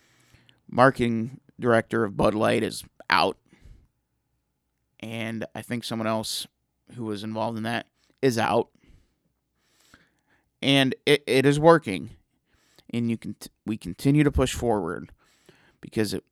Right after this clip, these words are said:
when this, this momentum is gonna get us enough, hopefully, to bring Disney back into the apolitical children's content wholesome content that we all know and love. Hopefully, we can get back to that.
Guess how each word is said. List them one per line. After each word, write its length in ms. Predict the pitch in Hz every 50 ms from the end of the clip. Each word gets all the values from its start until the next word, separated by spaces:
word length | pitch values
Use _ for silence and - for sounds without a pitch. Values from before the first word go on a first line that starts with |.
| _ _ _ _ _ - -
when 220 | - - 113 113
this, 220 | 123 127 - - - _ _ _ _ _ _ _ _ _
this 240 | - 123 135 - -
momentum 460 | 175 170 160 156 160 160 143 123 117
is 80 | 113 -
gonna 140 | 117 110
get 160 | 110 117 123 135
us 160 | 135 - 156
enough, 500 | 147 147 139 120 101 - - - - - - - - _ _ _ _ _ _ _ _ _
hopefully, 640 | - - 170 175 170 - - - 104 113 110 104 - _ _ - - - _ _
to 140 | - - -
bring 260 | 127 131 147 147 139
Disney 320 | 143 147 143 131 127 120
back 380 | 110 107 113 113 113 113 107 -
into 200 | 101 113 123 117
the 140 | 101 - - -
apolitical 840 | 117 135 147 147 - - 139 139 135 123 120 117 - 117 120 120 113
children's 520 | - - - 131 123 139 139 139 135 -
content 580 | - - 120 117 110 107 - - 113 110 101 - - _ _ _ _ _ _ _ _ _ _ _ _ _ _ _ _ _ _ - -
wholesome 300 | 123 131 147 - 151 143
content 520 | - - 117 104 104 101 - 110 107 - - _
that 140 | - 95 101
we 80 | 104
all 160 | 104 101 104
know 160 | 104 104 107 104
and 100 | 101 107
love. 340 | 98 55 53 - - - - - _ _ _ _ _ _ _ _ _ _ _ _ _ _ _ _
Hopefully, 680 | _ - - - 147 139 135 - - - 69 - - _ _ _ _
we 80 | - 71
can 140 | - - 113
get 160 | 110 80 -
back 200 | - 104 - -
to 120 | - 95
that. 260 | 90 - - - -